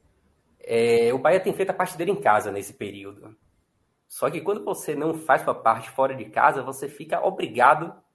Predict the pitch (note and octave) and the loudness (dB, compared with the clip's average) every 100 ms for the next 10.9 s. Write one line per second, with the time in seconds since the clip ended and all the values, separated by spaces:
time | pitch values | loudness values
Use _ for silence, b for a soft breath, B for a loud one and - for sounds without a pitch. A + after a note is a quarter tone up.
0 | _ _ B2+ - D3 - - - C3 D3 | _ _ -10 -8 -12 -4 -4 -2 -6 -4
1 | F3+ F3+ G2+ G2+ G2 - _ _ _ _ | -8 -4 0 0 -2 -20 _ _ _ _
2 | _ _ - A#2+ A#2+ B2+ C3+ D#3 - - | _ _ -10 -2 -2 -2 -10 -10 -10 -8
3 | B2 B2+ B2+ C3 C3 _ A#2 F#2+ A#2 B2 | -8 -6 -8 -10 -14 _ -10 -8 -10 -10
4 | B2 A2+ _ _ _ _ A#2 - A2+ B2+ | -12 -18 _ _ _ _ -20 -10 -4 0
5 | C3+ B2+ C3+ C#3 C#3+ C3+ - A2 - _ | 0 -2 -8 -10 -8 -8 -8 -12 -14 _
6 | _ - _ A#2 A#2+ B2 G#2+ A#2 - - | _ -20 _ -4 -2 -2 -4 -6 -6 -10
7 | A#2 B2+ A#2+ G#2+ G#2 G#2+ - _ _ _ | -10 -10 -6 0 0 0 -16 _ _ _
8 | A2 A#2+ G#2+ G2+ G#2 G#2+ G#2 G#2+ G#2 G#2 | -12 -8 -8 -8 -10 -10 -12 -14 -14 -14
9 | G#2+ A2+ A#2+ - G#2 A#2+ C3+ C3+ C3+ B2 | -10 -4 -4 -6 -8 -8 -6 -4 -2 0
10 | A2+ A2 - G#2 G2+ - - - - | 0 -2 -8 -8 -10 -12 -20 -20 -20